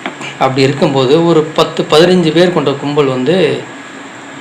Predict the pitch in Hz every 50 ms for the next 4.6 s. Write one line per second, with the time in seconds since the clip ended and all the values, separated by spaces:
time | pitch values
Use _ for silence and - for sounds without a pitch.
0 | - - 139 139 139 143 135 131 131 127 135 147 156 156 151 151 143 139 135 131
1 | 131 127 120 - 143 131 139 156 156 151 143 135 131 127 117 123 131 139 160 156
2 | 143 147 151 156 147 147 139 139 135 147 160 160 156 143 147 156 156 147 143 143
3 | 139 131 131 131 131 131 135 175 220 240 254 247 - - - - - - - -
4 | - - - 151 143 143 156 165 156 143 135 127